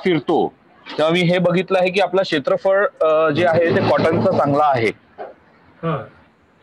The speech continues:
Speaker 1: म्हणजे कॉटन, चणा, गहू ह्या तीन गोष्टी मेजर आहेत.
Speaker 2: ओके.
Speaker 1: पण, अ, तूर एवढी नाही आहे.
Speaker 2: अच्छा.
Speaker 1: तूर म्हणजे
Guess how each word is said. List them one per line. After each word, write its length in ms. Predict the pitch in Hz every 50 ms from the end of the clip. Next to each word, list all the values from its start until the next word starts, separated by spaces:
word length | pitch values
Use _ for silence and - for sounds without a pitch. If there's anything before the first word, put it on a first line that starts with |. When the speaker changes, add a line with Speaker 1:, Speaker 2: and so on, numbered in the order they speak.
| _ _ _ _ _ - - - - - - -
Speaker 1:
म्हणजे 200 | 117 123 131 147 -
कॉटन, 520 | - 139 127 127 - 170 165 175 196 208 202
चणा, 480 | - - - 147 131 135 139 151 170 175 160 135
गहू 280 | 139 156 156 175 190 151 - - _ _ _ _
ह्या 100 | 143 147
तीन 360 | 151 - - 185 196 202 202
गोष्टी 300 | 196 190 - - 208 208
मेजर 340 | 196 170 156 143 165 175 175
आहेत. 220 | 170 151 147 117 - - - _ _ _ _ _ _ _ _ _ _ _ _ _ _
Speaker 2:
ओके. 260 | 143 143 139 - 151 170 - - - _ _ _ _ _ _ _ _ _ _
Speaker 1:
पण, 280 | 143 143 151 156 160
अ, 120 | 160 165 165
तूर 360 | 165 - - 202 214 226 220
एवढी 300 | 220 214 196 208 220 220
नाही 320 | 208 196 180 180 175 143
आहे. 100 | 104 87 - - _ _ _ - - - - _ _ _ _ _ _ _ -
Speaker 2:
अच्छा. 280 | 165 170 160 - 175
Speaker 1:
तूर 100 | 185 202
म्हणजे 460 | 208 190 190 196 190 190 196 208 208